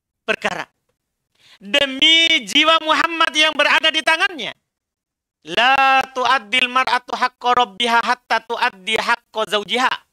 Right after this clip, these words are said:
Demi jiwa Muhammad yang berada di tangannya, tidaklah seorang istri dianggap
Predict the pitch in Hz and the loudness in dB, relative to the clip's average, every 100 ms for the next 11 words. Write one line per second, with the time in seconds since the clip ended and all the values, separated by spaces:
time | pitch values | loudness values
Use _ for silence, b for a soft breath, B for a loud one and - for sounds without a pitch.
0 | _ _ _ _ _ _ _ _ _ 190 | _ _ _ _ _ _ _ _ _ -2
1 | 294 294 277 311 339 349 320 254 320 339 | 0 0 0 4 4 4 2 2 2 2
2 | 330 311 339 339 330 320 320 320 320 320 | 2 0 -2 -2 -2 0 2 2 0 0
3 | 320 349 415 320 160 - _ _ _ - | 0 0 -2 -2 -6 -8 _ _ _ -4
4 | 269 262 254 247 247 240 247 247 240 233 | 0 2 2 4 2 2 2 2 2 -2
5 | - 247 - 262 247 214 175 _ _ 175 | -10 -14 -2 2 4 2 -2 _ _ -2
6 | 240 - 269 339 294 262 240 | 0 2 0 0 0 0 0